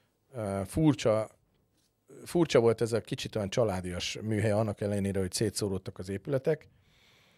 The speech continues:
de mondjuk az, amikor bementünk, mit tudom én, direkt, ö, mindenkit megszívott, mert van egy lenti tároló rész, ö, ahol körülbelül ilyen húsz darab sirályszárnyas van letárolva,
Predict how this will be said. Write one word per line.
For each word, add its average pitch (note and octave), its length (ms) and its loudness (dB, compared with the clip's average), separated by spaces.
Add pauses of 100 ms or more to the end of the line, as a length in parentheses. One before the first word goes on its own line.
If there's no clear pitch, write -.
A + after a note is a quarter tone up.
(140)
de G#2+ 440 6 (300)
mondjuk A#2+ 440 0
az, C3+ 140 8
amikor A2+ 460 2 (480)
bementünk, A2+ 640 4
mit A2+ 160 -4
tudom G#2+ 220 0
én, F#2+ 260 0
direkt, A2 340 2
ö, G2 200 0 (180)
mindenkit A2 460 -4
megszívott, G2 480 -4
mert G2 180 -4
van G#2 160 -2
egy F#2 240 -6 (540)
lenti A2 340 0
tároló G#2 540 2
rész, B2+ 420 2
ö, - 40 -10 (440)
ahol G2+ 380 -2
körülbelül G#2 360 0
ilyen G2 180 -2
húsz A#2 360 -4
darab F#2 360 -2 (220)
sirályszárnyas G2 800 -2
van F#2 280 -6 (100)
letárolva, A#2 760 0